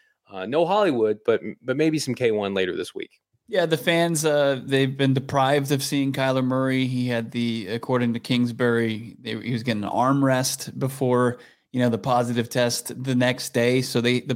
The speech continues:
Speaker 2: when the State Farm Stadium's been open to the public, they haven't been able to see their franchise quarterback. It's been all Colt McCoy, and Colt McCoy has had his struggles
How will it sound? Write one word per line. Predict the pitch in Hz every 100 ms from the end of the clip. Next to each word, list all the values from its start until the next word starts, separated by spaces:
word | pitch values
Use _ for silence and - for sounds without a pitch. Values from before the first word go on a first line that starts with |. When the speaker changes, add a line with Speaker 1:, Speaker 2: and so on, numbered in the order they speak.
| 123
Speaker 2:
when | 135 127 120 - 127
the | 120
State | 120 - 135
Farm | 135 123
Stadium's | - 127 127 123
been | 120
open | 101 123 135 123
to |
the | 113
public, | - 120 110 127 -
they | 120
haven't | 110 117 117
been | 117
able | 120 117
to |
see | - 123
their | 113
franchise | - 120 117 113 110
quarterback. | - 123 120 120 117
It's | -
been | - 117
all | 120 120 - - -
Colt | - 139 135
McCoy, | 135 135 127 135
and | 117
Colt | 131 127
McCoy | 131 120 127 131 135
has | 120 107 - - _ _ _
had | 131
his | 175
struggles | - 156 165 202 165 131 -